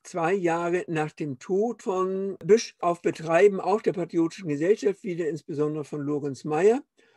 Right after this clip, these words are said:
und stand dann von achtzehnhundertzwei bis achtzehnhundertachtundzwanzig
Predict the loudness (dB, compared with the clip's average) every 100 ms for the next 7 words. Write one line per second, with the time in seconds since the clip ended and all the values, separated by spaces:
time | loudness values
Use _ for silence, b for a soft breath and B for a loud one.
0 | b -2 -2 -2 -2 -2 -2 -4 -4 -6
1 | -8 -8 -8 -8 -6 -6 -8 -4 2 2
2 | 0 -6 -10 -10 -8 -8 -8 -10 _ _
3 | _ -8 -6 -12 -14 -8 -4 -2 -4 0
4 | 0 0